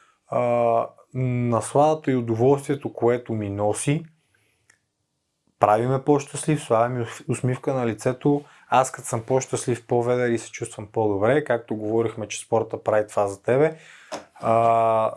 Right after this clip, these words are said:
съответно също го прави за мен мотора, мене всичко друго ми върви по-добре.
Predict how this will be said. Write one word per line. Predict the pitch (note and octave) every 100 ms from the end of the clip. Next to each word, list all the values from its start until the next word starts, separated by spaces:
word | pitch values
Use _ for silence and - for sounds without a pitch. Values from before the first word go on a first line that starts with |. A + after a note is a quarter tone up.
| -
съответно | - - A2+ B2+ B2+
също | - A#2+ -
го | A#2
прави | A#2 A#2
за | A2+
мен | A#2 A#2 A2
мотора, | G#2+ C3 C3+ C3 - _ C#3+
мене | C#3 C3
всичко | C#3 - A2+
друго | A2
ми | G#2+ G#2
върви | G2+ G2 -
по-добре. | G#2 G2 G2